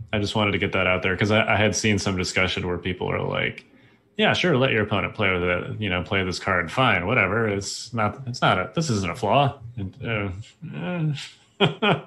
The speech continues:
<laughs> yeah. It, anyway, uh, all right, let's talk about these upgrade cards 'cause it's, these upgrade cards are my favorite part of this, uh, <laughs> this expansion. Uh, let's do offensive, defensive stance first because I think that's probably,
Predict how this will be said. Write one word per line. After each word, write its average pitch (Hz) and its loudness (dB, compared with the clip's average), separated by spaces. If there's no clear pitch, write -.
<laughs> - -10
yeah. - 0
It, - -2
anyway, 87 0
uh, 101 4
all 123 4
right, 104 2
let's 113 0
talk 135 4
about 107 4
these 90 0
upgrade - -4
cards - -6
'cause 95 -2
it's, 95 -6
these 104 2
upgrade 92 2
cards 85 -2
are 85 -4
my 85 -4
favorite 87 -4
part 87 -2
of 87 -4
this, - -4
uh, 50 -4
<laughs> - -16
this 165 4
expansion. 131 2
Uh, 113 6
let's 135 4
do 151 6
offensive, 110 4
defensive 95 0
stance 98 0
first 95 0
because 101 0
I 98 2
think 120 2
that's 110 2
probably, 98 0